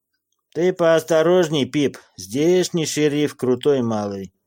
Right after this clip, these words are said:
Пибоди, казалось, его не слышал. "Эта баба не идёт у него из головы", —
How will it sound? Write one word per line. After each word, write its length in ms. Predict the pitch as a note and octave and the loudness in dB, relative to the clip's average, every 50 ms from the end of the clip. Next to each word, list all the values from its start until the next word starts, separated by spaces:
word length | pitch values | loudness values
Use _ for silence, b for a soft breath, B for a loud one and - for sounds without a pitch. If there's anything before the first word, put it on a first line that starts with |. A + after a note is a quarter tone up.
| _ _ _ _ _ _ | _ _ _ _ _ _
Пибоди, 380 | - D3+ D#3 D3 D3 C3+ C3+ A#2+ | -8 -6 -2 -2 -2 -2 -2 -4
казалось, 480 | - A2 G2+ G#2 A2 G#2+ G#2 - - | -4 -4 -2 0 -2 -2 -2 -4 -6
его 120 | A2 G#2 G#2 | -8 -8 -8
не 120 | G#2 G2+ | -8 -10
слышал. 380 | - - G2+ F#2 - F#2+ F2 _ _ _ _ _ _ _ _ _ _ _ _ _ _ _ _ _ _ _ _ - | -10 -12 -14 -12 -12 -14 -16 _ _ _ _ _ _ _ _ _ _ _ _ _ _ _ _ _ _ _ _ -10
"Эта 280 | G#2+ A2+ A2+ - C#3 | -10 -8 -4 -4 -4
баба 380 | B2 A#2 C3+ C#3 C#3 B2 C3 C3 | -2 0 0 0 0 0 -2 -4
не 240 | B2+ B2+ C3 C3 B2 | -2 -2 -4 -4 -2
идёт 240 | B2 B2+ A#2+ - | -2 -2 -2 -2
у 80 | B2+ B2+ | -4 -4
него 360 | B2+ B2+ B2+ B2+ B2 B2 B2 | -4 -4 -4 -4 -2 -2 -2
из 120 | B2 A2+ A2 | -2 -2 -2
головы", — 580 | A2 C3 C3 C3 C3+ C3+ C3 B2 G#2+ F#2 - | -4 -2 0 0 0 0 0 -2 -4 -4 -10